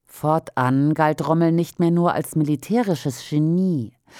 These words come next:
sondern auch als Widerstandskämpfer, als der gute Deutsche, der unter dem Hitlerregime seine moralische Integrität gewahrt hatte. Zwar war Rommel nie Mitglied der N S D A P,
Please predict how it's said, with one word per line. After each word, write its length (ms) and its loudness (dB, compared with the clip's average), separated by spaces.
sondern 440 2
auch 260 0
als 340 -6
Widerstandskämpfer, 1300 0
als 380 -2
der 240 0
gute 640 -2
Deutsche, 760 0
der 120 2
unter 200 -2
dem 160 0
Hitlerregime 840 0
seine 260 2
moralische 800 0
Integrität 920 -4
gewahrt 500 -2
hatte. 420 -12
Zwar 320 2
war 160 4
Rommel 320 4
nie 280 4
Mitglied 720 -2
der 140 0
N 120 0
S 180 -2
D 180 0
A 80 0
P, 520 -4